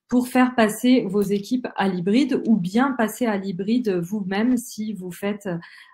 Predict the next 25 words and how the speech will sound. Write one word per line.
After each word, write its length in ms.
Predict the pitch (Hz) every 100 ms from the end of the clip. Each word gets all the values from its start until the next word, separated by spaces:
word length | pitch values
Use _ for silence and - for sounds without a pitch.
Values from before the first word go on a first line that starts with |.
| -
de 180 | 175 233
la 180 | 233
rédaction 520 | 226 226 220 220 226 214
web. 180 | 175 - _ _ - - - -
Donc, 260 | 247 262 269 -
l'idée 500 | 240 269 226 294 302 226
aujourd'hui, 1000 | 247 240 247 240 208 262 311 330 339 330
ça 380 | - - - 226
va 180 | 226 240
être 220 | 269 262
de 140 | 220
vous 160 | 208 220
montrer 460 | 226 240 233 302 311
qu'on 260 | 254 226
peut 240 | - 269 294 - _ _ -
totalement 680 | 330 330 285 269 254 262 294
travailler, 760 | - 262 247 233 214 226 277 - - 202
euh, 260 | 190 185 -
avec 340 | 254 269 294 285
l'intelligence 680 | 262 254 254 240 226 226
artificielle 800 | 226 - - 220 - 302 320 - -
tout 280 | 311 302
en 100 | 254
se 220 | 226 - 233
basant 600 | 196 208 220 208 226